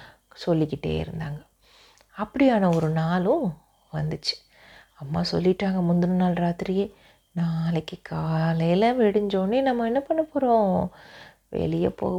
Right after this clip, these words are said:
போறோம். உங்க மூணு பேத்தையும் நான் வெளியில கூட்டிட்டு போ-, போ-, போறேன்னு" சொல்லிட்டாங்க. அடாடாடா, கரடி குட்டிகளுக்கு உற்சாகம் தாங்கல. "அச்சச்சோ, நாளைக்கு வெளியில போக போறோம், என்ன பார்க்க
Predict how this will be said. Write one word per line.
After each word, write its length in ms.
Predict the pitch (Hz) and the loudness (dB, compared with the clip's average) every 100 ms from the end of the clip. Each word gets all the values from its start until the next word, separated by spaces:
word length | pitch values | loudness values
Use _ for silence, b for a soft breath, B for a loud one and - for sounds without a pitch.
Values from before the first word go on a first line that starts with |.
| 180 | -4
போறோம். 540 | 190 190 185 185 185 185 | 0 2 2 2 0 0
உங்க 200 | 180 175 | -2 -6
மூணு 220 | 175 190 | -4 -4
பேத்தையும் 340 | 185 - - 320 | -4 -6 -2 2
நான் 140 | 339 | 4
வெளியில 280 | 277 269 254 - | 4 4 2 0
கூட்டிட்டு 220 | 233 220 - | -4 -6 -4
போ-, 180 | 202 - | -6 -4
போ-, 160 | 190 - - | -8 -8 -8
போறேன்னு" 400 | 202 185 175 196 214 | -6 -4 -2 -4 -8
சொல்லிட்டாங்க. 380 | 190 - 180 175 - B B B B B 440 B B | -14 -10 -8 -8 -12 B B B B B -18 B B
அடாடாடா, 800 | 170 160 175 170 170 170 170 180 | -8 -4 -4 -2 -4 -2 -2 -2
கரடி 400 | 196 185 185 190 | -2 -4 -2 -2
குட்டிகளுக்கு 540 | - 175 190 190 190 - | -4 -6 -4 -2 -2 -4
உற்சாகம் 580 | - - 208 202 208 - | -6 -6 -4 -4 -6 -4
தாங்கல. 640 | 185 185 190 220 226 226 - 262 254 247 B - | -2 -2 -2 0 2 2 0 -8 -8 -10 B -16
"அச்சச்சோ, 600 | 170 - - - 180 180 | -14 -12 -14 -6 -4 0
நாளைக்கு 420 | 202 196 196 - | 0 0 -2 -4
வெளியில 260 | - 220 220 | -4 -2 -2
போக 420 | 220 226 226 233 | -2 -4 -2 -4
போறோம், 200 | 233 233 | -2 -2
என்ன 320 | 226 214 220 | -2 -2 -4
பார்க்க 340 | 214 208 202 | -6 -10 -12